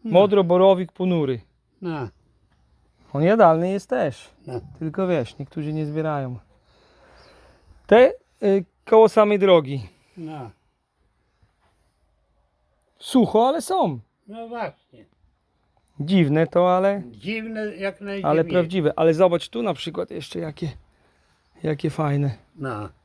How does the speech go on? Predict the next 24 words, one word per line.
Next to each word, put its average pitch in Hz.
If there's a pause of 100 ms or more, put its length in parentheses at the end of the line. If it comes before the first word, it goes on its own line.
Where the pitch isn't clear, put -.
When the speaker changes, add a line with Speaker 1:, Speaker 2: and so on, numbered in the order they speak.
Speaker 1:
no. 131 (1300)
Speaker 2:
Trafiliśmy 190
w 190
jednym 190
miejscu, 196 (880)
to 165
chyba 185
było 175 (1700)
Speaker 1:
Ładne. 165
Speaker 2:
ze 143
dwadzieścia 294
takich, 196
o. 165
Speaker 1:
No, 143 (300)
tak? 240 (500)
Speaker 2:
Ładnych. 127
Ale 196
powiedz, 226
co 214
to 208
dla 170
ciebie, 170
no 131
nie? 143